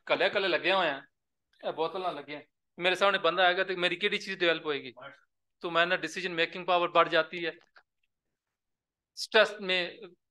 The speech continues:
फैसला करने की slide बढ़ती है, Reaction time बढ़ जाता है। अगर ये चीजें, ये टेक्निक्स उसके अंदर कम हो रही हैं, स्लो हो रही हैं,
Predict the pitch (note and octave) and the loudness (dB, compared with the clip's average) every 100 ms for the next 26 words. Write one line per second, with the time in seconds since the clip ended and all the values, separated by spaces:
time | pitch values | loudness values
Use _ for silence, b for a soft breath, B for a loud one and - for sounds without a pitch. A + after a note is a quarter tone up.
0 | - F#3 G3 G#3+ G3+ F#3+ F3+ E3 D#3 E3+ | 0 2 4 4 4 0 -4 0 0 2
1 | F#3 F#3 F3+ D#3 F3+ G#3 F#3+ F#3 F#3+ F#3+ | 2 4 4 4 2 0 2 2 4 2
2 | F3+ F3 F3 D#3+ - _ _ _ _ _ | 2 0 -2 -6 -8 _ _ _ _ _
3 | - F3+ G3+ B3+ B3+ B3+ B3+ A#3 A#3 F#3+ | 0 4 8 8 8 2 2 -4 -4 0
4 | A#3 B3 A3 G#3+ A#3 - A#3+ - A3 G#3+ | 0 2 0 0 -8 -8 -10 -2 0 2
5 | A#3+ - A3+ A#3 G3 G#3 F3+ D#3+ - B3+ | 2 4 4 6 6 6 4 -4 0 6
6 | A3 A3+ G#3 E3+ | 10 10 8 4